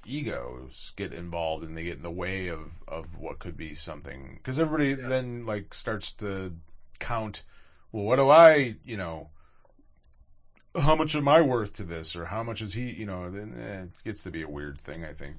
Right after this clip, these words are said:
Speaker 1: but
Speaker 2: Yeah. But, I mean, that's the, that's the magic about, you know, creative endeavors, is that when you watch something or read something or, or whatever, and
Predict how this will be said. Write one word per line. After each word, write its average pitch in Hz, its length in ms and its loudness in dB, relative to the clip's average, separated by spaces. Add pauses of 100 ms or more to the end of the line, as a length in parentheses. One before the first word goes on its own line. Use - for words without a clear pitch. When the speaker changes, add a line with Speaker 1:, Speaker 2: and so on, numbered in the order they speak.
Speaker 1:
but 76 160 -8 (320)
Speaker 2:
Yeah. 98 120 -6 (440)
But, 175 180 8
I 143 60 4
mean, 143 160 4
that's 147 300 4
the, 113 200 -4
that's 113 320 0
the 107 100 -8
magic 95 460 0
about, 87 420 -4
you 92 140 -8
know, 85 160 -10
creative 92 1080 -2
endeavors, 95 960 -2
is 98 380 -4
that 92 260 2 (300)
when 107 200 -2
you 95 160 -4
watch 98 400 0
something 95 720 -6
or 85 180 -4
read 98 380 -6
something 87 880 -6
or, 90 300 -2
or 90 240 -4
whatever, 95 560 0 (360)
and 90 440 -2